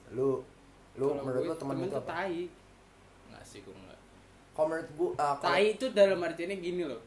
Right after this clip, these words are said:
Speaker 2: Tem-, kalau lo udah temen nih, maksudnya yang bener-bener udah temen, sahabat lah ya jatuhnya, bukan temen itu. Sahabat. Ini megang aib lo nih. Ya.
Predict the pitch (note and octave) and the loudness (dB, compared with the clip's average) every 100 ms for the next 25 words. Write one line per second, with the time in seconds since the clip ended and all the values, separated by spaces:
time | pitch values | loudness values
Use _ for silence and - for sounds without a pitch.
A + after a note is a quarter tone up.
0 | - - C#3 D#3+ - D3 D3 C#3+ C#3+ C#3 | -20 -16 -10 -10 -10 -2 0 0 -2 -6
1 | - C3 B2 B2 A#2+ A#2+ - A#2+ A#2+ C#3 | -12 -12 -10 -10 -12 -14 -18 -16 -14 -8
2 | C#3+ C3 B2 A#2+ A#2+ A#2+ A#2 A2+ A2+ A2 | -8 -8 -10 -12 -12 -12 -14 -14 -14 -16
3 | A2 G#2+ G#2 A#2 A2+ A2 A2 G2+ G#2+ G#2+ | -16 -16 -14 -12 -10 -10 -10 -12 -14 -16
4 | A2 G#2 G#2 A2 G#2 - - - - - | -18 -18 -18 -18 -18 -20 -20 -20 -20 -20
5 | - - - - G#3+ A3+ - - - - | -20 -20 -20 -20 -16 -16 -18 -20 -20 -20
6 | - D3 F3 C#3+ C3 B2 A#2+ C3 C3 A#2+ | -14 -8 -8 -8 -8 -10 -10 -12 -12 -16
7 | - - - - - - - - - A2+ | -20 -20 -20 -20 -20 -20 -20 -20 -18 -16